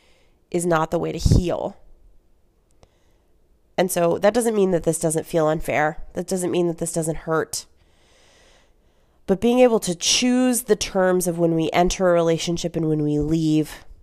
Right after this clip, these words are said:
are what make relationships special, okay? And so if you were writing to me and you were saying,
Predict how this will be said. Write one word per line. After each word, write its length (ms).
are 80
what 180
make 440
relationships 580
special, 560
okay? 400
And 120
so 60
if 120
you 180
were 120
writing 380
to 120
me 180
and 120
you 120
were 100
saying, 560